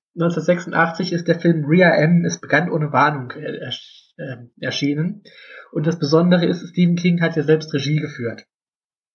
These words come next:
Deswegen, äh, nehme ich das jetzt mal als kanonisch an. Und in diesem Film, äh, gibt es <laughs> zum Beispiel eine Szene, in der ein Getränkeautomat seine Dosen auf Leute schießt und versucht, sie so zu töten.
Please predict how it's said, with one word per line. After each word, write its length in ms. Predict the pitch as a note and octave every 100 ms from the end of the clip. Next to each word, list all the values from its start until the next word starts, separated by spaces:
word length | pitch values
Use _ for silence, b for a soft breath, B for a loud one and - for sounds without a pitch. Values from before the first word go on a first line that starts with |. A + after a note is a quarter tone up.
| b b -
Deswegen, 560 | - - D#3 E3+ E3
äh, 180 | D#3+ C#3+ C#3 - _ _
nehme 200 | D#3+ E3+
ich 40 |
das 180 | F3+ F3
jetzt 120 | F3
mal 140 | E3 D#3
als 160 | D3+
kanonisch 500 | - D3+ E3+ G3 D3+
an. 320 | C#3 C3 F3+ - _ B B B B -
Und 160 | D#3
in 100 | D#3
diesem 240 | D#3 E3+ D#3
Film, 480 | - E3 F3+ F#3 -
äh, 160 | D3+
gibt 260 | D#3 F3 -
es 120 | F3
<laughs> 0 |
zum 180 | - F3
Beispiel 340 | E3+ F3 F3
eine 200 | D#3+ D#3
Szene, 500 | D3+ E3 E3+ F3 F3
in 160 | D3 D3
der 160 | E3
ein 160 | D#3 D3
Getränkeautomat 960 | D3+ D#3 D#3 E3+ E3 D#3+ D#3 D3 D#3 -
seine 200 | D3+ C3+
Dosen 320 | D#3 E3+ E3
auf 140 | C#3
Leute 280 | C#3+ D3 C#3+
schießt 320 | - D#3 D3+
und 100 | D3
versucht, 340 | C3 B2 C#3 -
sie 100 | B2
so 160 | B2+
zu 120 | B2+
töten. 380 | B2 C3 C3 -